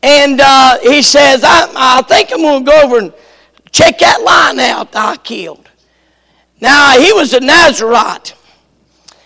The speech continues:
Part of a Nazarite vow was he couldn't cut his hair, couldn't drink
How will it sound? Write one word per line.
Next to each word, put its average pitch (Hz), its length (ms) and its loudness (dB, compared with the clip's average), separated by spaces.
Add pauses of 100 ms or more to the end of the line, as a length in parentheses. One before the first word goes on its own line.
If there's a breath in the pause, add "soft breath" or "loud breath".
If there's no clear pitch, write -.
(220 soft breath)
Part 302 280 2
of 294 60 -4
a 277 60 2
Nazarite 285 720 0
vow 277 400 2
was 269 280 2
he 269 100 -6
couldn't 285 340 -4
cut 285 180 0
his 240 160 -6
hair, 226 460 -2 (760)
couldn't 294 320 0
drink 277 280 -2